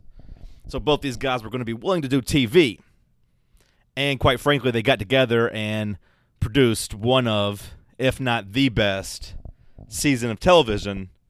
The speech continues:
in the last ten, fifteen, twenty years.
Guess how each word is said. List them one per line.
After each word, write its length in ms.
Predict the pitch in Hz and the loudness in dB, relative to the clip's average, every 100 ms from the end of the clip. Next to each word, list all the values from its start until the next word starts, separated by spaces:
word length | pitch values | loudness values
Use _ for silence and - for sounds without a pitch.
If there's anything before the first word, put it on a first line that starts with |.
| _ _ _ _ _ _ _ _ _ | _ _ _ _ _ _ _ _ _
in 80 | 101 | -16
the 40 | |
last 480 | 104 104 104 92 - | -8 -6 -6 -8 -10
ten, 340 | - 117 117 107 | -6 -4 -6 -8
fifteen, 680 | - 117 - 131 113 110 | -2 -2 -2 -6 -4 -8
twenty 320 | - - 123 117 | -10 -6 -2 0
years. 540 | 113 127 135 - | 2 2 0 -6